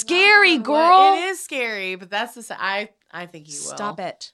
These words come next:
Speaker 2: I don't want that, but I think he will.
Speaker 1: To all of our listeners, please don't.
Speaker 2: Please.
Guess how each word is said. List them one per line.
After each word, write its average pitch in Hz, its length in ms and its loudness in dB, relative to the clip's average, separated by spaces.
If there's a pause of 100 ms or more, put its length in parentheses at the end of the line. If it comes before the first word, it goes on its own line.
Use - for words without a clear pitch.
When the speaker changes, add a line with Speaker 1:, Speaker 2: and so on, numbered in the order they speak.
Speaker 2:
I 185 80 -14
don't 180 180 -12
want 170 220 -12
that, 220 300 -10
but 170 100 -16
I 165 60 -16
think 147 200 -20
he 139 80 -20
will. 143 380 -20
Speaker 1:
To 240 140 -10
all 233 200 -6
of 240 80 -10
our 233 140 -10
listeners, 214 680 -14 (680)
please 269 320 -8
don't. 156 460 -14 (160)
Speaker 2:
Please. 214 320 -20